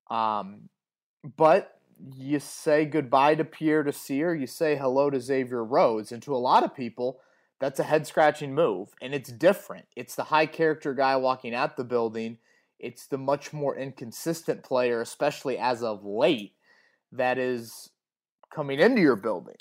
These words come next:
Um, you know, I think a lot of people know of Xavier Rhodes that are Colts fans just because the sheer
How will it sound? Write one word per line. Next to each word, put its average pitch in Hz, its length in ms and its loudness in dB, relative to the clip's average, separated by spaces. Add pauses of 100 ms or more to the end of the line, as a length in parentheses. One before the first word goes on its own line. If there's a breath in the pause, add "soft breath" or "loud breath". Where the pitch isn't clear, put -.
(600)
Um, 95 600 -8 (180)
you 117 140 -6
know, 113 40 -4
I 113 40 -4
think 120 160 -8
a - 20 -4
lot 127 160 4
of 131 80 -4
people 113 240 -8
know 120 240 -2
of 110 140 -6
Xavier 117 340 -6
Rhodes 110 420 -4
that 104 160 -6
are 104 60 -6
Colts 117 320 -8
fans 107 320 -10
just 107 160 -16
because 107 360 -10
the 104 100 -10
sheer 117 560 -2